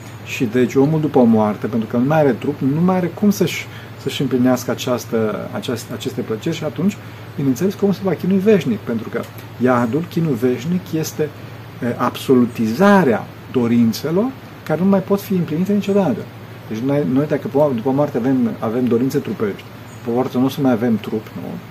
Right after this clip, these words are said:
Pentru că moartea înseamnă, e, despărțirea sufletului de trup, atunci înseamnă că în veșnicie, e, nu o să, nu o să mai împlinim aceste, aceste plăceri și în veșnicie ne vom chinui.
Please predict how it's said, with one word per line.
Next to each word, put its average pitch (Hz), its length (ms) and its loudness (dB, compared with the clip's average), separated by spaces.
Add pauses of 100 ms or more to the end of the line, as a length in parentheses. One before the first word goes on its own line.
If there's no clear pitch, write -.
(520)
Pentru 117 220 2
că 117 220 2
moartea 123 280 4
înseamnă, 120 240 2
e, 113 320 -2
despărțirea 110 400 -4
sufletului 123 320 0
de 214 60 -6
trup, 202 140 -2
atunci 214 220 2
înseamnă 180 300 0
că 165 100 -4
în 143 80 0
veșnicie, 165 760 2 (640)
e, 143 500 4 (340)
nu 180 60 4
o 190 40 4
să, 190 160 0
nu 160 80 0
o - 20 0
să - 160 -4
mai 165 120 2
împlinim 151 280 -2
aceste, 143 720 2
aceste 147 320 -2
plăceri 131 380 0
și - 60 -6
în 160 80 -2
veșnicie 131 400 0
ne 202 60 4
vom 190 180 0
chinui. 180 520 2